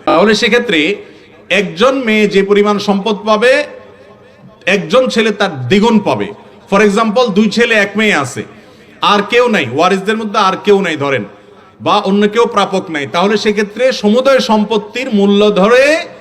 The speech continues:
সেখান থেকে সেটাকে ভাগ করবেন হলো পাঁচ ভাগ।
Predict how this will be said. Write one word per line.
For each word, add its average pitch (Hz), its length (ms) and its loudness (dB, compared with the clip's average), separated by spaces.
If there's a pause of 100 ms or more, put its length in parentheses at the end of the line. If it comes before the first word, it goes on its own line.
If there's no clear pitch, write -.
(200)
সেখান 220 440 -2
থেকে 254 340 0
সেটাকে 196 360 -4
ভাগ 165 280 -2
করবেন 214 280 0
হলো 220 200 -2
পাঁচ 208 300 0
ভাগ। 139 360 -2